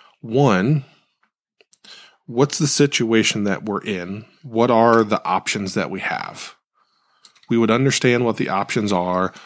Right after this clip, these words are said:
which option that we think is the best direction for us to go, knowing that maybe there's two or three options that are out there that might be good,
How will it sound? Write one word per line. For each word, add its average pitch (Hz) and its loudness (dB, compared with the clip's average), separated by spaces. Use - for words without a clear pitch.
which 110 -2
option 104 0
that 95 0
we 98 -8
think 95 -6
is 95 -2
the 98 -2
best 92 -2
direction 95 -4
for 101 -4
us 92 -4
to 107 -4
go, 95 -4
knowing 113 4
that 98 2
maybe 107 2
there's 95 -2
two 120 -2
or 113 2
three 107 -4
options 92 -4
that 95 -4
are 92 0
out 92 -2
there 104 0
that 110 2
might 139 0
be 165 0
good, 127 2